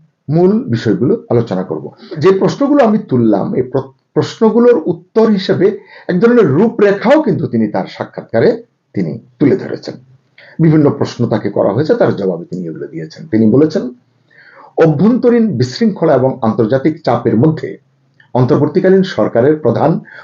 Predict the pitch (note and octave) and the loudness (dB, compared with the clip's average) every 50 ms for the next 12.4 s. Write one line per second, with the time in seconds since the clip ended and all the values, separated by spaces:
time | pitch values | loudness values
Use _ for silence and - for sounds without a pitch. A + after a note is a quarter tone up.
0 | - - C#3+ D#3+ E3+ E3+ D#3 A#2+ A2+ A#2+ C#3+ F#3+ F#3+ F#3+ - C3+ B2 - - A#2+ | -6 -2 0 2 2 2 2 4 4 4 4 2 2 0 0 -2 0 0 0 0
1 | A#2 B2 B2 - C3+ C3 C3+ C3 C3 - - F#3 - F2+ - - - - - A#2 | 2 0 0 0 -2 -2 0 0 -2 -2 -4 -6 -10 -10 -10 -8 -10 -10 -10 -14
2 | - - _ _ - - - D3+ D#3 F#3+ E3+ F3+ G3 A3 A#3 A#3 G#3 D#3 C3+ - | -18 -20 _ _ -10 -4 0 2 2 4 4 2 2 2 2 0 0 -2 -2 0
3 | - A#2+ A2+ A2+ - - A#2 - - - B2+ B2 A#2 C#3 D3+ C#3 - C3+ D#3 F#3+ | 0 0 0 -2 -2 -2 -6 -4 -2 0 0 2 2 2 0 0 0 0 0 0
4 | G#3 - - - - - A3+ F#3+ G3+ C#4 D4 C#4 A3+ D#3 B2+ C3 A2+ A2 - G2+ | -2 -4 -10 -6 0 2 2 4 4 2 2 2 2 2 0 0 -2 -4 -4 -6
5 | F#2+ E2 - F2+ - - - - - _ _ _ _ _ _ _ _ _ _ - | -12 -12 -14 -16 -18 -18 -20 -20 -20 _ _ _ _ _ _ _ _ _ _ -20
6 | - - - - - - - B2 B2 C#3 C#3 C3+ B2+ C3 - - _ - A#2 A2+ | -20 -20 -20 -20 -8 -2 0 2 2 2 2 2 0 -2 -8 -14 _ -2 0 2
7 | A2 G#2+ G2+ A#2 A#2 C#3+ D3 D#3+ D#3 D#3 D#3+ D3 C#3+ A#2+ D#3 E3+ F#3+ G#3 A#3 A3+ | 2 2 2 0 2 2 2 2 2 2 2 2 2 4 2 2 4 4 2 4
8 | F#3+ D3 B2+ G#2+ A2 C3+ G3 C4+ - - _ _ _ _ _ - C3 D3 D3+ - | 2 2 0 0 0 0 0 -2 -2 -4 _ _ _ _ _ -4 -4 -2 -2 -4
9 | F#3+ - A#3+ A#3 A3+ G#3+ A3+ E4 F#4+ F#4+ - - - - A2 G#2+ D3+ F#3 A3 - | -4 0 2 2 4 4 2 2 0 -2 -6 -12 -14 -8 -2 0 0 0 0 0
10 | G3+ C#3+ D#3 D#3 - - - B3+ G#3+ - D4 C4+ - D3 C3+ C3 D3 D#3+ F#3+ G3 | -2 -2 -2 -2 -2 -4 -6 -4 0 0 2 2 2 2 2 2 2 2 0 0
11 | B3+ C4 A#3+ - - - C4 C4+ C#4+ C#4 C4+ C#4 C#4+ C#4 - - G#3+ A3 F#3+ G3 | -2 -4 -4 -6 -6 -2 0 0 2 2 2 2 2 2 2 2 2 2 2 2
12 | A3+ F#3 C#3 A#2 F#2+ G#2+ F2+ D#2+ | 2 2 2 0 0 -2 -4 -8